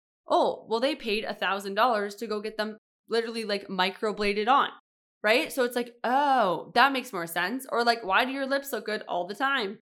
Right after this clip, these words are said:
Well, I, like, paid a thousand dollars to get someone to inject my lips with filler. Oh, like, you know what I mean? It's a lot. It starts to come together a little bit more, right?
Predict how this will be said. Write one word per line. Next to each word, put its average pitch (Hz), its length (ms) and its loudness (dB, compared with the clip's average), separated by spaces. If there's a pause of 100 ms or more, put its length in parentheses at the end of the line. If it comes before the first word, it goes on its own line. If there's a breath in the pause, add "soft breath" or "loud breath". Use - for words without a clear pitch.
(120)
Well, 208 440 2
I, 202 160 4
like, 208 200 -6
paid 226 380 -6 (180)
a 170 40 -10
thousand 208 440 -2
dollars 233 380 0
to 233 100 -10
get 220 120 -8
someone 226 220 -6
to 226 60 -6
inject 214 400 -4
my 208 120 -4
lips 233 360 -8
with 220 180 -12
filler. - 340 -6 (480)
Oh, 277 680 -6
like, 240 220 -2
you 247 60 -4
know 226 60 -4
what 240 120 0
I 240 60 0
mean? 240 220 -2
It's 233 200 -6
a 226 60 2
lot. 220 360 2 (240)
It - 260 -2
starts 254 240 -2
to 254 60 -12
come 220 180 -6
together 185 320 -2
a 175 80 0
little 175 200 -6
bit 151 140 -6
more, 156 260 -8
right? 240 260 -4